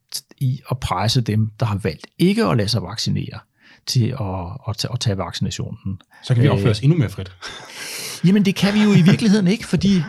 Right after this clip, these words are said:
Speaker 1: i virkeligheden, man siger, hvis man sætter sig ned og ser på, men hvordan, hvem, hvem
Speaker 2: Jo,
Speaker 1: får
Speaker 2: hvis
Speaker 1: en-,
Speaker 2: det er isoleret
Speaker 1: hvem
Speaker 2: set
Speaker 1: får-,
Speaker 2: for at smittetrykket lidt
Speaker 1: hvem
Speaker 2: længere ned, så kan vi jo, øh,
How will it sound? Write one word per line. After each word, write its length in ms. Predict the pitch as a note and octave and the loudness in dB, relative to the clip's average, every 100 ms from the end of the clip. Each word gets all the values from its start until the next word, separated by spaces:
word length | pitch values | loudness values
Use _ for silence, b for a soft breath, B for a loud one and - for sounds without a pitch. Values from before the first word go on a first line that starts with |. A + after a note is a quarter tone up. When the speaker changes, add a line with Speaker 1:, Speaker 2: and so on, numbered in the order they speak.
| - | 2
Speaker 1:
i 120 | E3+ | 2
virkeligheden, 640 | D#3+ G#3+ G3 F#3+ D3 B2 | 4 2 4 4 4 2
man 120 | D3+ C#3 | 2 4
siger, 260 | E3 E3+ | 4 4
hvis 160 | D#3 D3 | 4 2
man 80 | C#3+ | 2
sætter 240 | G#3 A#3 | 2 2
sig 140 | F#3 | 2
ned 80 | G3 | 2
og 80 | E3 | 0
ser 220 | - F3+ | 0 -2
på, 160 | - E3+ | 0 2
men 100 | C#3+ | 4
hvordan, 400 | C#3+ D3+ G#3 A3 - | 4 2 0 -4 -6
hvem, 260 | D#3+ F#3+ G3+ - | -2 0 -2 -4
hvem 180 | E3 - C#3+ | -2 0 4
Speaker 2:
Jo, 60 | |
Speaker 1:
får 80 | D#3+ | 6
Speaker 2:
hvis 100 | D3 | 6
Speaker 1:
en-, 60 | F3 | 4
Speaker 2:
det 80 | |
er 40 | E3 | 4
isoleret 240 | C3+ G#3 | 4 4
Speaker 1:
hvem 40 | F3 | 4
Speaker 2:
set 120 | E3+ | 2
Speaker 1:
får-, 40 | - | 2
Speaker 2:
for 60 | |
at 60 | C#3+ | 4
smittetrykket 380 | D3 D#3 C#3 B2 | 4 2 2 2
lidt 100 | F3+ | 4
Speaker 1:
hvem 80 | D#3 | 4
Speaker 2:
længere 180 | D3 | 4
ned, 180 | C#3 D#3 | 4 0
så 120 | C#3 | 0
kan 80 | D3 | 2
vi 60 | D3+ | 6
jo, 300 | C#3+ A2 G2+ | 6 4 2
øh, 220 | G2 | 0